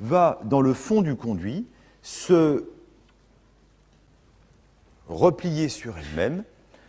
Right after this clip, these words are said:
venant constituer la couche superficielle, la face superficielle du tympan, qui va donc représenter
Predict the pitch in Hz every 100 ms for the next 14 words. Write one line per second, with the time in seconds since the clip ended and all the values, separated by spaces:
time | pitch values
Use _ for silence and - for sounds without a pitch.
0 | _ 98 101 185 190 202 185 131 101 _
1 | _ _ _ - _ 190 170 - 151 -
2 | - 92 87 147 - _ _ _ _ _
3 | 101 127 120 87 - _ _ _ _ _
4 | _ _ _ _ - 214 - - - 196
5 | 160 139 - 87 - 78 123 87 87 -
6 | 131 151 - - - 131 95 - 82 -
7 | 104 185 214 - - - 98 98 151 -
8 | - _ 202 190 - 104 120 - - -
9 | _ _ - - _ - 139 147 147 156
10 | - 175 - 151 117 92 127 147